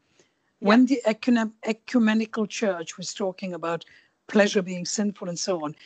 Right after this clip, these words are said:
Speaker 2: is that the same time that the Kama Sutra was written? Or was that even older, the book itself?
Speaker 1: No,
Speaker 2: The
Speaker 1: it's
Speaker 2: original
Speaker 1: about the same.
Speaker 2: It's
Speaker 1: It's
Speaker 2: about
Speaker 1: about
Speaker 2: the
Speaker 1: the
Speaker 2: same
Speaker 1: same
Speaker 2: time.
Speaker 1: ti-, it's about the same time. The,
Speaker 2: Ah.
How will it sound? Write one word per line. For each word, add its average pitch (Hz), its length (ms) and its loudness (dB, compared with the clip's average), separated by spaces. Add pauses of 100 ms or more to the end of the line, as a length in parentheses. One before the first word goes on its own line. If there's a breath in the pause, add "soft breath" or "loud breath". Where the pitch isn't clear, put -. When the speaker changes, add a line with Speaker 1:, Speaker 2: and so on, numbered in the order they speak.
(180 soft breath)
Speaker 2:
is 240 180 4
that 294 240 4
the 262 80 2
same 269 500 4
time 180 640 -6 (320)
that 196 160 -2
the 220 40 -8
Kama 208 280 -2
Sutra 202 340 -10
was 175 260 -6
written? - 300 -6 (460)
Or 220 120 4
was 226 180 4
that 240 120 2
even 233 220 0
older, 196 420 -2
the 139 100 -6
book 147 280 -4
itself? - 520 -8 (640)
Speaker 1:
No, 240 140 -4
Speaker 2:
The 202 100 2
Speaker 1:
it's 185 80 0
Speaker 2:
original 208 240 -2
Speaker 1:
about 196 120 -2
the 170 60 -4
same. - 260 -8 (580)
Speaker 2:
It's - 100 -2
Speaker 1:
It's 220 80 2
Speaker 2:
about 269 240 6
Speaker 1:
about 302 80 -2
Speaker 2:
the 254 60 -4
Speaker 1:
the - 60 -4
Speaker 2:
same 185 80 -6
Speaker 1:
same 262 120 -2
Speaker 2:
time. 240 80 -6
Speaker 1:
ti-, - 300 -20 (220)
it's 233 140 -4
about 269 200 -4
the 277 60 -8
same 233 180 -8
time. 180 360 -4
The, 226 80 -4
Speaker 2:
Ah. 185 180 -6